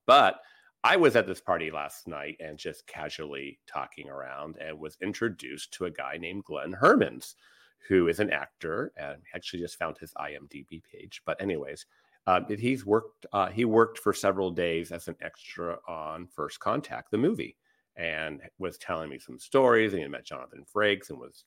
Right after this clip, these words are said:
directed by, and I believe he is a Starfleet extra. So I got a little bit of research to do after we're done today.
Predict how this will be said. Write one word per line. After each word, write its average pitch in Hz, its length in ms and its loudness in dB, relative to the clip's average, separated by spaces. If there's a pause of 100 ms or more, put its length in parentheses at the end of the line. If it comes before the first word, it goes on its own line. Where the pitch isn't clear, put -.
directed 67 460 -10
by, 67 360 -8
and 69 140 -16 (320)
I 82 80 -6
believe 87 400 -2
he 85 360 -8
is 73 220 -8
a 76 280 -10
Starfleet 92 560 -4
extra. 131 460 -6
So 71 400 -10 (520)
I 123 60 -10
got 117 60 -8
a 110 40 -10
little 110 140 -8
bit 101 140 -8
of 98 60 -6
research - 420 -10
to - 100 -14
do 135 180 -14
after - 260 -16
we're 131 120 -14
done 127 200 -18
today. - 260 -16